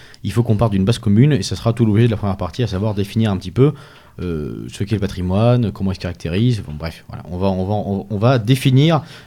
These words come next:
un petit peu les, les, j'allais dire les, les notions du sujet. Euh, deuxième partie, une partie qui sera, j'espère, intéressante, puisqu'on va parler actualité. Euh, il y a plein d'actualités en permanence,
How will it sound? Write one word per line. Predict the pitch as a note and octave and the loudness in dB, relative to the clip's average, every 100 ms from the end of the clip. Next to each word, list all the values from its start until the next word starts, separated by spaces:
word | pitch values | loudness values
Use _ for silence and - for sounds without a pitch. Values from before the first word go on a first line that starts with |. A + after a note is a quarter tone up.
| G#2 | -6
un | |
petit | A2 G#2 | -4 -2
peu | A#2+ C3+ D#3+ | 2 4 4
les, | A2+ G2 F#2 F2 | 2 2 0 -2
les, | E2+ D#2+ D#2 | -4 -4 -4
j'allais | E2+ F2+ | -4 0
dire | A2 | 0
les, | G2 E2+ | 0 -2
les | D#2+ | -4
notions | F2+ G2+ - C3+ | -2 0 4 4
du | A#2 | 4
sujet. | G2 G2 D#2+ C2 - - - - - - G2 | 0 -6 -8 -12 -18 -20 -20 -20 -20 -12 -4
Euh, | G2 | -2
deuxième | F2+ D3 D#3 C#3+ | 2 4 6 6
partie, | D3 - D#3 E3+ F#3+ F3 | 4 2 0 2 4 4
une | A2 G#2 | 2 2
partie | G#2 - A#2+ | 2 2 0
qui | A#2+ | -2
sera, | F2 - E2 D#2 | -6 -4 -6 -4
j'espère, | D#2+ F2+ B2 G2 | -6 -2 0 0
intéressante, | E2 E2+ - D3+ | -2 -4 -2 -4
puisqu'on | A#2+ - F#2+ | -4 -6 -4
va | |
parler | F2+ F#2+ G2 | -2 0 0
actualité. | G2+ E2+ D#2+ B2+ F3 - - - - E2 | -2 -6 0 0 0 -4 -18 -20 -12 -8
Euh, | E2 E2+ | -6 -2
il | |
y | F#2 | 0
a | F2+ | -2
plein | - - G#2+ C3 C#3 | -6 0 6 6 6
d'actualités | G#2+ - G2 - A2 - | 2 -2 -4 0 0 0
en | |
permanence, | - A#2+ A2+ G#2 G#2 - | -2 0 2 2 0 -6